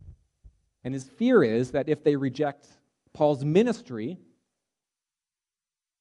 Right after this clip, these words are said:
very likely they will end up rejecting Paul's message,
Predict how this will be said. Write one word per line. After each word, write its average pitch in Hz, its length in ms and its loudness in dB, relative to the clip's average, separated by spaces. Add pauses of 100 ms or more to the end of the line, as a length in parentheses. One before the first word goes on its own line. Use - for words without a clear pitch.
(300)
very 156 360 2
likely 131 500 -2
they 110 160 -4
will 107 180 -6
end 110 220 -8
up 101 240 -10 (300)
rejecting 104 680 -14 (1200)
Paul's 110 360 -12
message, 113 760 -12